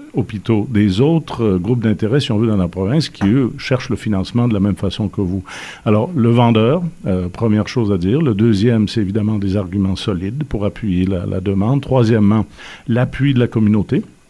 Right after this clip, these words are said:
La première chose qu'un, un bon politicien va faire, c'est de valider que le vendeur a un projet qui est appuyé par sa communauté. Montfort est quand même une communauté, euh, bien, bien, euh, structurée qui a appuyé le projet.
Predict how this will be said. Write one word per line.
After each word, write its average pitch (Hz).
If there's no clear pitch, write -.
La 113
première 113
chose 131
qu'un, 113
un 104
bon 107
politicien 110
va 98
faire, 127
c'est 120
de 92
valider 110
que 120
le 104
vendeur 113
a 107
un 104
projet 113
qui 117
est 101
appuyé 104
par 101
sa 110
communauté. 104
Montfort 110
est 110
quand 107
même 107
une 104
communauté, 104
euh, 107
bien, 110
bien, 110
euh, 98
structurée 120
qui 107
a 95
appuyé 107
le 101
projet. 98